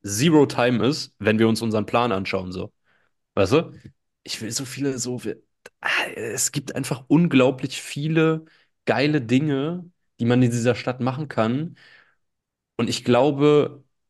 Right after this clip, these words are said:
wenn ich schaffe, ich kann da jetzt nur von mir sprechen, natürlich wie immer, wenn ich schaffe,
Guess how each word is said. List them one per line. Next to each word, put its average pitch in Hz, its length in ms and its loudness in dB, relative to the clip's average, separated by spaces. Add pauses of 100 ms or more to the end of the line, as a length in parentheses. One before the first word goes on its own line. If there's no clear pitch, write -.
wenn 107 340 2
ich - 340 0
schaffe, 147 280 2
ich - 80 0
kann 123 140 2
da 127 80 4
jetzt 123 140 0
nur 135 80 -2
von 120 160 -4
mir 131 180 0
sprechen, 107 380 -4
natürlich 104 400 -4
wie 104 100 -2
immer, 123 500 0 (880)
wenn 107 260 -4
ich - 240 -4
schaffe, 156 680 -2